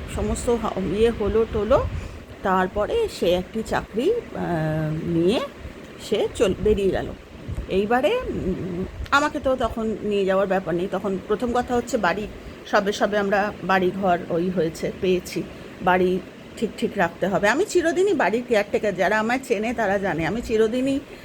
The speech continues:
মানে, উম, যাই হোক, তো বাড়ি,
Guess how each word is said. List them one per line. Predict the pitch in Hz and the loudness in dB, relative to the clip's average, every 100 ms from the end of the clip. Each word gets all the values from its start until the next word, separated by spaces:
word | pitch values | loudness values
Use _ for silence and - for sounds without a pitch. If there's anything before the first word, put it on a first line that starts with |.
| - - | -12 -4
মানে, | 196 196 196 180 | 0 4 4 2
উম, | - 147 120 104 90 - - - - - - - 214 | -2 -10 -8 -8 -10 -14 -18 -20 -20 -20 -18 -8 2
যাই | 240 233 | 4 4
হোক, | 185 - - - | 0 -6 -14 -4
তো | 202 190 | -2 2
বাড়ি, | 180 185 214 | 4 4 0